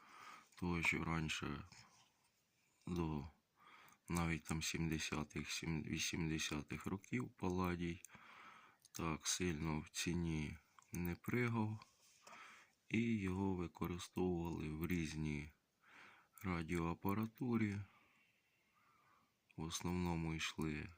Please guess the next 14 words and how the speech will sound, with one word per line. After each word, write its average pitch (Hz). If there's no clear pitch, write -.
реле, 113
реостати, 101
де 92
його 90
багато 87
пакувалося, 82
переключателі 98
різні. 92
Є 101
плати, 113
що 98
повністю 95
йдуть 90
паладіровані 87